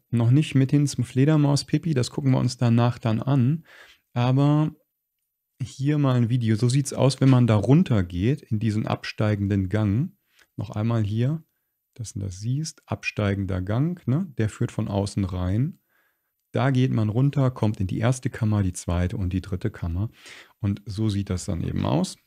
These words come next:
Da war ich vor einigen Jahren mal gewesen. Und ja, hab da ein bisschen gefilmt. Wir haben gleich noch Bilder, aber da siehst du eben auch diese Kracksteindecke, ne? Also dieses Kraggewölbe, was oben zusammengeht,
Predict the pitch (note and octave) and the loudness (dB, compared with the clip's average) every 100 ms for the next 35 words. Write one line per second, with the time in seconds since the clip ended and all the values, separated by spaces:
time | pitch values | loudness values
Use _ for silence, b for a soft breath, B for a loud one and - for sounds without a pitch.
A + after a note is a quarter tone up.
0 | _ _ - A2 F#2+ G2+ A2 - A#2 G#2 | _ _ -8 -2 0 0 -2 -2 -2 2
1 | G2+ G2+ F#2+ F#2 G2+ G2 F#2+ F2 F2+ E2+ | 2 2 2 2 2 2 0 0 -2 -4
2 | F#2 G2 C3 G3 _ _ _ _ _ _ | -4 -4 -4 -6 _ _ _ _ _ _
3 | _ _ _ _ B B B B B B | _ _ _ _ B B B B B B
4 | B B - G#2+ G2+ G2+ - - - F#2+ | B B -2 2 2 0 -2 -16 -6 -2
5 | F2+ G#2 - G2+ F#2+ B2+ - A#2+ G#2 G2+ | -2 -4 -4 -2 -2 -4 0 0 0 -2
6 | G2 C3 C#3+ D3 C#3+ - b _ _ C3+ | -2 2 4 4 2 -6 b _ _ -8
7 | G#2 G2+ G2+ G2 G#2+ G2 G#2 G#2 F2+ G#2 | -2 0 0 0 0 0 0 -2 0 2
8 | A#2+ A#2 G2+ F#2+ G2+ G2 G#2+ - A#2 G2+ | 4 4 2 2 2 0 -2 -4 -4 -2
9 | G#2 G2 - G2+ - G#2 B2 - G#2+ G2+ | 0 -2 -4 -6 -6 -6 -6 -4 0 2
10 | G2 G2+ G#2 F#2+ F#2 F2+ A#2+ G2 F#2 F#2 | 2 0 0 0 0 2 2 0 -2 -4
11 | E2+ E2+ E2+ - - F#2+ - F2+ F#2 F2+ | -6 -8 -10 -10 -4 -4 -2 -4 -2 -2
12 | F2+ F2+ B B B B B B - - | 0 -4 B B B B B B -14 -8
13 | F2 G#2 A2+ G#2 F#2+ F#2 - F#2 G2 G#2 | -6 -6 -6 -4 -4 -4 -4 -2 2 2
14 | G#2 F#2+ F#2+ F#2 F#2+ - | 2 0 2 4 4 0